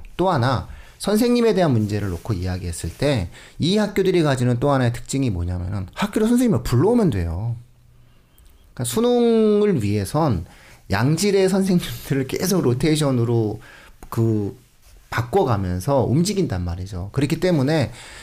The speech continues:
정시가 확대되었을 때 대응력에서 저는 일반고가 비교가 안 된다고 봐요.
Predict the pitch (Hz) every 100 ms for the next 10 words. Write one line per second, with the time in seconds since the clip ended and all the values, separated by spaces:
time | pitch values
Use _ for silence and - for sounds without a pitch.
0 | - 107 117 165 - 208 202 190 185 175
1 | 175 180 147 120 107 - 92 87 - 127
2 | 120 117 170 208 185 147 98 82 104 95
3 | 104 101 104 131 123 110 120 - 113 113
4 | 80 113 120 107 90 95